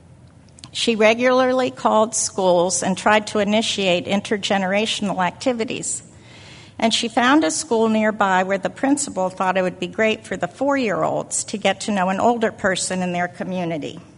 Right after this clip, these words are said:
The oldest member then of Palisades Village was Miss Betty, who was ninety-six and happened to live near the school. So the idea was the kids would go on a field trip to Miss Betty's at Christmas time.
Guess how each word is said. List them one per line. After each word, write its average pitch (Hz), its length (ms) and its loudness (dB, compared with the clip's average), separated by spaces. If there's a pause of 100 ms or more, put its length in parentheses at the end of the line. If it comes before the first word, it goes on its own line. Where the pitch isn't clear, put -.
(1400)
The 220 80 2
oldest 294 540 4
member 240 340 2
then 196 260 2
of 180 140 -4
Palisades 202 760 0
Village 165 460 0
was 143 200 -4
Miss 208 240 -2
Betty, 165 420 0
who 156 160 -8
was 165 220 -4
ninety-six 185 960 -4
and 160 180 -2
happened 180 400 -2
to 175 100 -6
live 170 300 -4
near 165 140 -2
the 156 100 -8
school. - 560 -4 (1200)
So 240 220 0
the 214 140 4
idea 247 540 2
was 202 240 -2
the 185 120 -8
kids 247 380 0
would 196 140 -4
go 185 200 4
on 190 120 4
a 202 40 0
field 269 420 0
trip - 340 -2
to 190 120 -2
Miss 185 260 -2
Betty's 165 460 0
at - 120 -8
Christmas 240 500 -2
time. - 420 -4